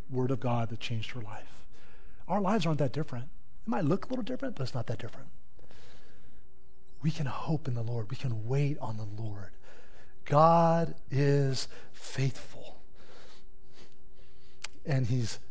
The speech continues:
merciful, and he's loving, and he's forgiving, and waiting on him with hope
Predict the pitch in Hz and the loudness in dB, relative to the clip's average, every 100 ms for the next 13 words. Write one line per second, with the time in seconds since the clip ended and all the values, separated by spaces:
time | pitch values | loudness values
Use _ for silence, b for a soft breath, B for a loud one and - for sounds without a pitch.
0 | - 127 156 160 - 131 117 113 117 120 | -2 2 4 4 2 2 2 0 2 2
1 | 101 131 156 123 117 120 120 - 113 117 | 2 6 6 6 2 2 0 0 0 4
2 | 147 131 107 B B B - 117 139 180 | 4 4 2 B B B -2 2 4 6
3 | 208 180 185 165 - - 139 110 | 4 4 6 4 4 4 4 4